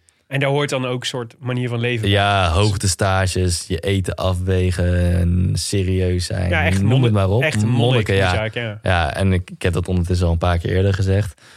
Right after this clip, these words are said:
Speaker 2: Maar ja, dat, dat past gewoon niet helemaal bij mij.
Speaker 1: Ja.
Speaker 2: Dus ik heb liever, eh, dat ik, dat ik, dat ik dan wat meer op eendagswerk focus en misschien het hele monniken. Tuurlijk leef ik voor mijn sport en doe ik er alles aan.
Speaker 1: Mhm.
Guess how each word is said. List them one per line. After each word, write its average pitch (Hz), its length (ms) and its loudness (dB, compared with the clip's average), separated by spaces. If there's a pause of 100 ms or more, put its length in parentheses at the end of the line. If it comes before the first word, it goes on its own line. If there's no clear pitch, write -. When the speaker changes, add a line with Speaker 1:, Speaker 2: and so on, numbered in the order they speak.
(220)
Speaker 2:
Maar 87 320 0 (420)
ja, 85 220 2
dat, 85 180 0
dat 82 220 -2 (340)
past 85 220 -2
gewoon 85 160 -2
niet 87 80 2
helemaal 95 240 0
bij 92 100 0
mij. 85 300 0 (100)
Speaker 1:
Ja. 131 240 -4 (300)
Speaker 2:
Dus 101 140 0
ik 107 100 0
heb 107 140 0
liever, 113 360 0
eh, 104 320 2
dat 101 180 -2
ik, 107 100 -2
dat 104 160 0
ik, 98 180 -6
dat 101 160 -2
ik 101 80 -2
dan 98 260 0
wat 98 180 -2
meer 104 220 0
op 98 100 -4
eendagswerk 110 640 0
focus 104 500 0
en 92 400 0 (300)
misschien 101 320 -2
het 90 80 0
hele 95 200 2
monniken. 95 680 0 (180)
Tuurlijk 117 380 0 (120)
leef 104 360 0
ik 104 100 -2
voor 107 120 -2
mijn 104 120 2
sport 107 320 -4
en 92 140 0
doe 98 140 0
ik 90 120 -6
er 90 80 0
alles 101 240 0
aan. 113 280 0 (100)
Speaker 1:
Mhm. 113 220 -8